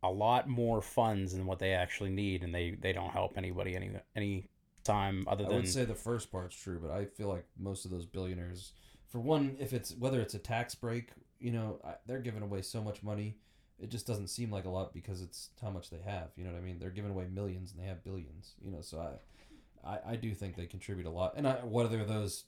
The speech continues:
Speaker 2: charities are just slush funds or, you know what I mean? Like
Speaker 1: Well, and, and a
Speaker 2: laundry.
Speaker 1: lot, a-, and to
Speaker 2: But
Speaker 1: play
Speaker 2: I do
Speaker 1: devil's
Speaker 2: think
Speaker 1: advocate
Speaker 2: they
Speaker 1: on what I
Speaker 2: do
Speaker 1: just
Speaker 2: give a lot of
Speaker 1: said,
Speaker 2: money.
Speaker 1: people that own businesses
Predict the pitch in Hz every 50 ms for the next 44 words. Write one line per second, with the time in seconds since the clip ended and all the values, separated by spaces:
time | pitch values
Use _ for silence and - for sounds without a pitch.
0 | _ - - 120 117 113 113 107 107 104 98 104 101 92 95 98 - - - -
1 | 101 104 - - - 107 104 104 101 98 95 92 95 87 87 98 98 98 95 92
2 | 92 95 98 95 92 107 180 170 160 139 151 156 151 - 151 147 143 143 151 156
3 | 156 139 131 - - 135 - - - - - - 175 170 151 139 120 120 110 -
4 | - _ _ - 127 - 120 107 101 143 131 123 117 123 123 120 110 127 127 117
5 | 120 123 113 107 - 120 107 104 101 101 107 101 95 92 95 92 - - 127 120
6 | 107 98 80 87 87 85 85 95 101 104 - - - - - - _ _ _ _
7 | _ _ - - - - - - 131 120 113 117 110 107 107 110 110 110 104 95
8 | 87 110 123 127 117 107 95 - 101 98 98 98 98 90 - - -